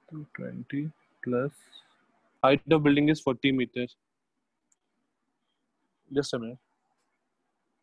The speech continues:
half a t square, ठीक है, अ, height of building is forty meter। तो हम लोग इनिशियल स्पीड क्या लेंगे, प्लस टेन या माइनस टेन?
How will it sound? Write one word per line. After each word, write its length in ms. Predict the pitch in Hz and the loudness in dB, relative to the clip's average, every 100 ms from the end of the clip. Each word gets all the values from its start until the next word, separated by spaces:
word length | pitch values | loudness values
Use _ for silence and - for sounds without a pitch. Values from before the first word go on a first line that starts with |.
| _ _ _ _ - | _ _ _ _ -16
half 220 | 120 131 - _ 135 | -14 -14 -16 _ -12
a 100 | 127 | -10
t 480 | 135 - - - - | -12 -18 -18 -18 -18
square, 320 | - 127 131 _ _ _ _ _ _ _ _ - - | -18 -16 -16 _ _ _ _ _ _ _ _ -12 -4
ठीक 120 | 147 131 | -2 -2
है, 60 | 120 - - _ 131 | -4 -12 -20 _ 2
अ, 40 | 135 | 4
height 420 | 135 127 135 147 | 4 4 4 4
of 60 | 147 | 4
building 260 | 143 147 | 4 4
is 80 | 185 139 | 2 0
forty 180 | 123 | 0
meter। 300 | 123 107 117 120 _ _ _ _ _ _ _ - | -2 -2 -10 -12 _ _ _ _ _ _ _ 0
तो 60 | 160 | 4
हम 60 | |
लोग 140 | 190 170 | 4 4
इनिशियल 340 | 156 151 185 | 2 4 2
स्पीड 260 | - 180 156 | 2 0 2
क्या 120 | 151 | 2
लेंगे, 240 | 135 123 | 2 -2
प्लस 400 | - 135 151 - - | -2 0 0 -2 -4
टेन 180 | 156 | -2
या 120 | 156 143 | -2 -2
माइनस 420 | 127 120 120 - | -4 -6 -8 -14
टेन? 180 | 110 | -20